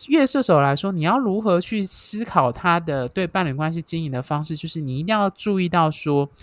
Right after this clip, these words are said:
他的信念跟价值体系是，是什么，还有他对未来的想象。那如果你没有抓到这两点，其实在伴侣关系的经营上，往往会很难去，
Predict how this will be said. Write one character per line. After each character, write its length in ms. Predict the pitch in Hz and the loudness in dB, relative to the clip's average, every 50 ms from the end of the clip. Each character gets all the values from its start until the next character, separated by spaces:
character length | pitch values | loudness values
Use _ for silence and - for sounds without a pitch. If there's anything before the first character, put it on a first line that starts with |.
| - - - | -20 -20 -8
他 120 | - - 277 | 4 4 6
的 120 | 269 220 | 6 6
信 340 | 185 - - - 233 208 202 | 4 4 2 2 0 0 0
念 240 | 214 214 202 175 165 | 0 0 0 0 0
跟 180 | 170 170 175 | 0 -2 -2
价 300 | 180 - - 202 170 147 | -4 -2 -2 0 0 0
值 220 | 123 - - 123 127 | -4 -4 -6 -8 -8
体 180 | - - 110 | -8 -8 -10
系 160 | 117 - 147 135 | -6 -6 -6 -4
是， 180 | - 135 135 | -4 -4 -4
是 240 | 131 - - - 180 | -4 -4 -2 -2 -2
什 220 | 156 - - 104 | -4 -4 -6 -8
么， 200 | 92 95 - - _ _ _ _ _ - | -10 -12 -18 -20 _ _ _ _ _ -20
还 200 | _ - 160 165 | _ 0 2 2
有 200 | 196 208 175 139 | 4 4 2 2
他 160 | 135 - 175 175 | 4 4 2 2
对 160 | - - 180 | 4 2 0
未 260 | 165 180 202 196 175 | 2 2 4 4 4
来 120 | 151 123 107 | 2 2 0
的 120 | 120 123 | -2 -4
想 280 | 127 - 127 95 - - | -6 -6 -8 -8 -10 -10
象。 300 | - - 147 113 95 - _ _ _ _ _ _ _ _ _ _ _ _ _ _ _ _ | -6 -4 -4 -4 -4 -8 _ _ _ _ _ _ _ _ _ _ _ _ _ _ _ _
那 220 | 202 214 202 180 | -2 2 2 2
如 180 | 170 170 190 208 | 2 2 0 0
果 220 | - 285 226 185 | 2 0 0 0
你 80 | 160 143 | 0 -2
没 80 | 165 | -2
有 120 | 202 185 151 | -2 -2 -4
抓 200 | - - 160 165 | -2 0 0 0
到 80 | 165 | 0
这 100 | - - | 2 2
两 240 | 165 151 135 120 135 | 0 2 2 -2 -4
点， 160 | 147 139 110 | -6 -10 -10
其 180 | 107 - - 151 | -8 -8 -6 -6
实 160 | 151 - 156 | -6 -6 -6
在 220 | 151 - 175 170 160 | -2 0 0 0 0
伴 220 | - - 185 165 | 0 0 0 0
侣 80 | 131 156 | 0 -2
关 180 | 160 139 156 | -4 -4 -2
系 80 | 151 165 | 0 0
的 80 | 156 | 0
经 240 | 131 - 151 147 143 | 0 -2 -4 -6 -6
营 60 | 131 | -6
上， 200 | 135 - 156 139 | -4 -2 -2 -2
往 220 | 131 127 131 143 160 | 0 0 -2 0 0
往 180 | 156 131 120 127 _ | -4 -4 -4 -6 _
会 240 | 160 147 131 147 - _ - - _ _ _ _ | -6 -6 -4 -6 -8 _ -20 -20 _ _ _ _
很 360 | - - 160 139 123 120 123 | -10 -6 -6 -6 -6 -6 -8
难 260 | 131 127 113 127 139 | -8 -8 -8 -8 -8
去， 460 | 147 - - 196 190 180 165 151 - | -8 -4 -4 -2 -2 0 -2 -4 -4